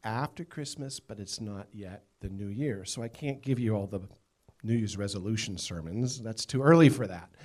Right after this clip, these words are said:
So where do I go from here? So I'm thinking, okay, well, the week after Christmas, I'm gonna pick up the story where we left off. Now, those of you who were here last week, this is literally picking up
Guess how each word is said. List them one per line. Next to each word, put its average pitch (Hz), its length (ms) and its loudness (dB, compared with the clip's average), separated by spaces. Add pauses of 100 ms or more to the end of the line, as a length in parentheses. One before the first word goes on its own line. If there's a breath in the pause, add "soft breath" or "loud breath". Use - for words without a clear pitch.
(360 loud breath)
So 120 180 -4
where 135 220 4
do 139 140 2
I 117 60 2
go 113 200 -2
from 107 180 -12
here? 101 280 -10
So 143 220 2
I'm 147 100 6
thinking, 143 320 -2
okay, 135 280 -4
well, 120 180 -10
the 127 120 -8
week 175 260 -2
after 139 320 -4
Christmas, 87 720 -14 (560 loud breath)
I'm 147 140 -2
gonna 160 160 -2
pick 175 280 -8
up 156 160 -4
the 117 100 -8
story 127 560 -6
where 104 160 -8
we 101 100 -8
left 101 400 -12
off. 87 460 -14 (140)
Now, 98 140 -16
those 151 300 0
of 135 80 -6
you 135 120 -2
who 120 160 -6
were 104 100 -8
here 180 260 -2
last 104 320 -6
week, 107 180 -10
this 117 200 -8
is 95 140 -14
literally 143 280 6
picking 131 340 -8
up 113 220 -10